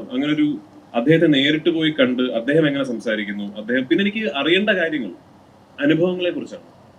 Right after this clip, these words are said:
അദ്ദേഹം ഇങ്ങനെ ഒരു അനുഭവത്തിൽ കൂടെ കടന്നു പോയപ്പോൾ എന്തായിരുന്നു അദ്ദേഹത്തിന്റെ മാനസികാവസ്ഥ, അതെല്ലാം extremely well documented ആണ് ബെന്നി ചേട്ടന്റെ കയ്യിലും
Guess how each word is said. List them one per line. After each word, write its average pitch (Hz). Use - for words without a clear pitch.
അദ്ദേഹം 139
ഇങ്ങനെ 143
ഒരു 139
അനുഭവത്തിൽ 131
കൂടെ 123
കടന്നു 120
പോയപ്പോൾ 113
എന്തായിരുന്നു 107
അദ്ദേഹത്തിന്റെ 98
മാനസികാവസ്ഥ, 101
അതെല്ലാം 156
extremely 185
well 156
documented 147
ആണ് 127
ബെന്നി 113
ചേട്ടന്റെ 123
കയ്യിലും 110